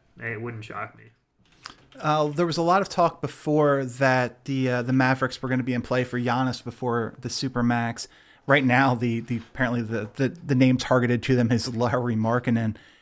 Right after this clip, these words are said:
Speaker 2: Yeah,
Speaker 1: Mm-hmm.
Speaker 2: Ka-, Kawhi can opt out. Could you see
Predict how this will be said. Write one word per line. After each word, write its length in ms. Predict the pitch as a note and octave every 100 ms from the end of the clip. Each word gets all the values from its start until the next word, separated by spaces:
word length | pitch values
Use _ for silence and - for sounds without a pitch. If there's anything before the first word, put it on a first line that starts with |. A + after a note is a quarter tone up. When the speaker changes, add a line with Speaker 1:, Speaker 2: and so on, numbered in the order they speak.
| _ _
Speaker 2:
Yeah, 400 | D3+ D3+ B2+ C#3+
Speaker 1:
Mm-hmm. 60 | A2 - - -
Speaker 2:
Ka-, 120 | -
Kawhi 240 | D3 D#3 D3
can 240 | D#3+ C#3
opt 300 | B2+ A#2+ -
out. 380 | A#2+ A2+ G#2+ - _ _ _ -
Could 180 | E3 C#3+
you 80 |
see 460 | F3 A#3 A#3 A#3